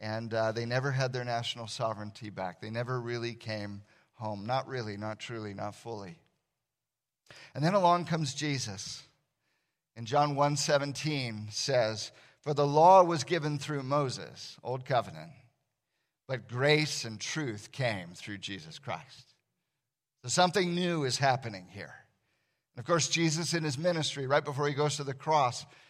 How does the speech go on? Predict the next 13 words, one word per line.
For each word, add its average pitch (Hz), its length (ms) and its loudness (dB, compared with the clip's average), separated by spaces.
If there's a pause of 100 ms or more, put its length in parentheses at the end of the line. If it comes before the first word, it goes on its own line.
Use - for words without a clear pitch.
(380)
he 135 260 -4
has 143 260 6
the 147 140 0
Last 135 360 6
Supper, 139 380 0
right? 127 380 0
And 120 160 -6
he 123 80 -2
says, 123 320 -6
"This - 640 0
is 123 220 -4
the 127 100 -10
cup 123 420 -4